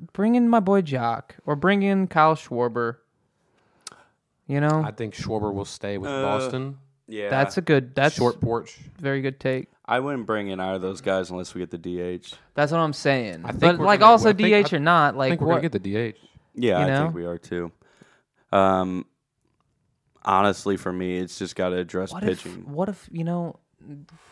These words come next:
Speaker 1: heavens forbid, O'Neill, Bader, or Carlson just don't pan out at all this season?
Speaker 3: Yeah.
Speaker 1: We have that extra outfielder.
Speaker 3: What's most likely to happen? Probably Bader. I mean, depth is good,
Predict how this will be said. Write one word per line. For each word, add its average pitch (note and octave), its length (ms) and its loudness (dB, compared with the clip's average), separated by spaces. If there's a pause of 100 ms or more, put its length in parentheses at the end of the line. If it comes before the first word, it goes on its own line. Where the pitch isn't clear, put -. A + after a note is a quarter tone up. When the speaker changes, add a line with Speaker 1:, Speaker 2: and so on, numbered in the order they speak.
(1080)
Speaker 1:
heavens C#3+ 460 2
forbid, G#2 580 -8 (340)
O'Neill, A#2+ 480 2
Bader, A2+ 560 0
or A2+ 140 -4 (120)
Carlson A#2+ 600 2
just G2+ 220 -14
don't A#2 260 -6
pan A2+ 280 -10
out A2 280 -6
at A#2 140 -14
all A#2+ 320 -10
this C3 180 -2
season? G3 480 -4 (140)
Speaker 3:
Yeah. G2+ 380 -6
Speaker 1:
We C3 140 -4
have D3 160 2
that C#3+ 120 2
extra C#3+ 260 0
outfielder. C#3 680 -2 (160)
Speaker 3:
What's - 440 -4
most C3 300 -6
likely G#2 280 0
to F#2 60 -2
happen? F#2+ 340 -6
Probably G2 320 -10
Bader. F#2+ 400 -10
I C3+ 80 2
mean, A#2 340 2
depth F3+ 380 4
is G#2+ 200 2
good, G2 520 -4